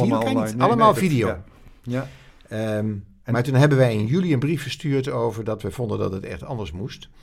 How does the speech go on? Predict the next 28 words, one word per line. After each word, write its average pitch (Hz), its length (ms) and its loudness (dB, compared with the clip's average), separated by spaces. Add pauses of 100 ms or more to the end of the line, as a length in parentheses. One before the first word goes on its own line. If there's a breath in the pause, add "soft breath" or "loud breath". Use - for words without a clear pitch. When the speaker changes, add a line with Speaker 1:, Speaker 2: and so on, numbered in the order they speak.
(540 loud breath)
Speaker 2:
Ehm, 101 340 -6 (260)
maar 120 120 0
Speaker 1:
Ja, 135 60 6
Speaker 2:
dat 143 140 4
Speaker 1:
want 131 140 4
je 120 60 2
Speaker 2:
dat 127 100 4
Speaker 1:
gaat 170 60 4
nu 131 60 4
Speaker 2:
is 120 60 6
Speaker 1:
heel 131 100 6
snel, 127 280 0
hè? 110 80 -2
Want 131 140 -4
je, 117 120 -4
je 107 60 -6
bent 113 140 2
Speaker 2:
Ja. - 60 0
Speaker 1:
gaan 135 140 0
bellen 92 300 2
dus 85 200 -8
eigenlijk. 92 220 -4
Speaker 2:
Nou 113 140 -2
ja, 107 60 2
Speaker 1:
Je 127 60 2
bent 117 40 4
Speaker 2:
op 95 60 2
een 95 60 -4